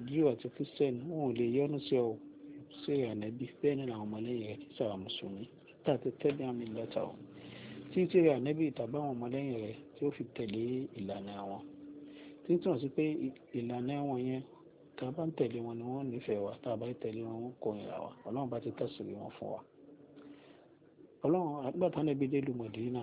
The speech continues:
ó bá àwọn ará ìlú Mọ̀dínà, nígbà tó jẹ́ pé wọ́n ṣe Mùsùlùmí nígbà náà, ẹlẹ́sìn míì làwọn náà, wọ́n ń ṣe ọdún méjì míì tó yàtọ̀ sọ́dún Iléyá àti Ìtúnu Àwẹ̀. Ó ń sọ Ọlọ́run bá ní pé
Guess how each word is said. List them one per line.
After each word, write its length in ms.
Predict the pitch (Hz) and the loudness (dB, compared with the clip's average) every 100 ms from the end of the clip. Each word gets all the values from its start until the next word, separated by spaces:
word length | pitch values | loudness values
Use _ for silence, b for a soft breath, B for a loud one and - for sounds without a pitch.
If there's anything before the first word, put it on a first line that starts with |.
| - | -4
ó 120 | - 135 | -2 2
bá 100 | 147 | 4
àwọn 80 | 131 | 4
ará 160 | 123 123 | 0 -2
ìlú 160 | 110 | -2
Mọ̀dínà, 500 | 107 101 113 120 120 113 - | -4 -6 -2 0 0 -6 -12
nígbà 220 | - 151 123 | -2 0 2
tó 100 | 123 | 0
jẹ́ 160 | 127 | -4
pé 120 | 120 127 | -4 -4
wọ́n 220 | 120 110 | -4 -6
ṣe 140 | - | -4
Mùsùlùmí 400 | 110 110 - 107 123 | -6 -4 -6 -4 -4
nígbà 240 | 131 127 | -2 -2
náà, 180 | 110 113 - | -2 -4 -6
ẹlẹ́sìn 440 | 113 131 131 120 | -2 -2 -2 -4
míì 160 | 104 117 | -2 -2
làwọn 280 | 110 101 101 | -4 -6 -8
náà, 140 | 104 113 | -8 -10
wọ́n 180 | - 117 | -6 -4
ń 40 | 127 | -4
ṣe 200 | - 127 | -4 -4
ọdún 260 | 117 127 131 - | -4 -4 -6 -4
méjì 320 | 135 131 123 107 | -4 -2 -2 -2
míì 200 | 110 117 - | -2 -4 -4
tó 100 | 123 | -4
yàtọ̀ 280 | 120 120 120 | -4 -4 -4
sọ́dún 360 | 113 101 107 110 107 104 95 | -4 -6 -6 -8 -10 -12 -10
Iléyá 380 | 104 117 123 127 | -4 -2 0 -2
àti 140 | 110 | -4
Ìtúnu 320 | - - 110 | -10 -6 -6
Àwẹ̀. 300 | 107 107 - - B B B B B B | -6 -8 -10 -12 B B B B B B
Ó 100 | - | 2
ń 80 | 135 | 4
sọ 80 | 135 | 4
Ọlọ́run 240 | 135 147 127 | 2 2 0
bá 80 | 127 | -2
ní 100 | 127 | -2
pé 160 | - | 2